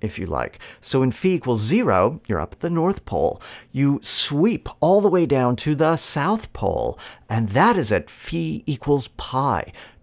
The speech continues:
Don't let phi go from zero to two pi. You gotta be careful with that. Now, you might want to transform back. You may want to remember these formulae, eh, maybe not. I don't know, they're a little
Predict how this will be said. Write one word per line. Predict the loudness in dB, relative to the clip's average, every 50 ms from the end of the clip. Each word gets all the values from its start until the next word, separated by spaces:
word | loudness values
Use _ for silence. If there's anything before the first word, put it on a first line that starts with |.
| _ _
Don't | 2 4 4 4 4 2 2
let | 2 2 2 2 0
phi | -4 -4 -4 -2 -2 -4 -6 -10 -14 -20 -20 _ _ _
go | 2 2 4 4 2 0 -2 -6 -12 -20 -18
from | -6 -2 0 0 0
zero | 0 0 0 0 0 0 -2 -4 -6 -8 -10 -16 -20 -20 _ -10
to | -10 -8
two | -8 -6 -4 -2 -2 -2
pi. | -2 -4 -6 -4 -4 -4 -4 -6
You | -8 -8
gotta | -4 -4 -2 0
be | 0 -2 -2
careful | -4 -8 -12 -4 0 0 0 0 0 -2 -2 -2 -2 -4 -6 -10 -16 -20 -20 -20 _ _
with | -4 0 0 0 0 -2 -4 -10 -14 -16 _ -20 -20 _ _ _
that. | -12 -8 -6 -6 -4 -6 -8 -8 -10 -8 -4
Now, | 0 0 2
you | 2 2 2 4
might | 4 4 4 4 2
want | 0 0 2 2 2 0 -2
to | -4 -4 -2 0 0 0 0
transform | -2 -2 -4 -4 -4 -4 -2 0 2 2 4 2
back. | 2 0 0 0 0 0 0 -2 -4 -6 -12 -18 -18 -18 -18 -20 -20 _ -4
You | -2 0 2 4 4 4 2 2 0 -2
may | -2 -2 0 2 2 0 0 0 -2 -2 -2
want | 0 0 0 0 0 0
to | 2 2
remember | 4 4 4 4 4 4
these | 2 0 -2
formulae, | -2 0 2 2 4 4 2 4 2 2 2 2 0 -2 -4 -6 -4
eh, | -4 -4 -4 -2
maybe | -2 -2 0 0 0
not. | 0 0 0 -2 -2 -4 -4 -4
I | -4 -2
don't | -2 -2 -4
know, | -4 -6
they're | -8 -8 -8
a | -8
little | -6 -6 -4 -4 -4 -6